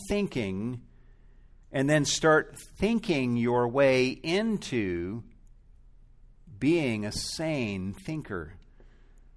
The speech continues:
From Paul's language here, we learn that we can get to a place of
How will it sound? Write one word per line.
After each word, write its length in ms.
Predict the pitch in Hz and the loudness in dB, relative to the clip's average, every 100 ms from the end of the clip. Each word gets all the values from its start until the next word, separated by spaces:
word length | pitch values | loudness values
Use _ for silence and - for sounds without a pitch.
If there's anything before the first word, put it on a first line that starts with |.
| - - - - | -20 -20 -20 -16
From 120 | - 110 | -10 -2
Paul's 360 | 135 139 123 | 4 4 4
language 420 | 139 151 160 147 | 2 2 2 0
here, 180 | - 139 | 0 0
we 160 | 127 127 | 2 0
learn 320 | 123 135 135 | 0 0 0
that 140 | 131 | -2
we 160 | 127 135 | -2 -2
can 360 | 120 139 131 120 | -2 -2 -2 -2
get 260 | 135 156 | -2 -2
to 140 | - 180 | 0 0
a 60 | |
place 520 | - 131 117 107 - | 0 0 2 2 0
of 340 | 120 113 107 | 2 2 2